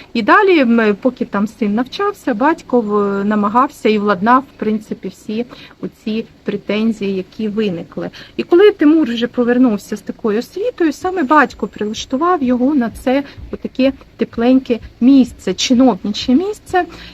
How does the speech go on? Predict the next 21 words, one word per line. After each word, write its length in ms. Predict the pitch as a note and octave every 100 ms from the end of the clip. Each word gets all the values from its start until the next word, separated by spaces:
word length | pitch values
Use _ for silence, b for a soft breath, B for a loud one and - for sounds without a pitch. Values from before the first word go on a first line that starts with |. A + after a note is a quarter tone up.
| B
І 320 | C#4 D#4+ G#3
саме 580 | - D#4 C#4+ A3 G#3 G3
з 340 | G3+ C#4 A#3
батьківської, 800 | F#3 C4 G3+ - G3+ - - G3
так 160 | F#3+ F#3
би 160 | F#3
мовити, 500 | G3+ F#3 F3+ F#3 - F#3
подачі 600 | G3+ F#3+ G3+ F#3 - F3+
чи 200 | - F#3+
допомоги 680 | G#3 - D#4 F#4 G#4 E4+ D4
почався 680 | G#3+ - A3 - C#4 D#4 E4 B B -
оцей 420 | - C4 C4+ C4+ -
бізнес. 600 | G3+ A#3 G#3 F3+ F3+ E3+ - B B
Але 300 | A3+ E4+ F#4+
все 380 | A#3+ - F#4 E4
дуже 240 | C4 B3
швидко 680 | C4 C#4+ D#4 - - A#3 G#3
зійшло 560 | G#3+ B3 - B3 B3 G3+
на 120 | G#3
нівець 540 | A3 B3 F4+ G#4 - - B -
після, 580 | C4+ D4 - D4 C#4+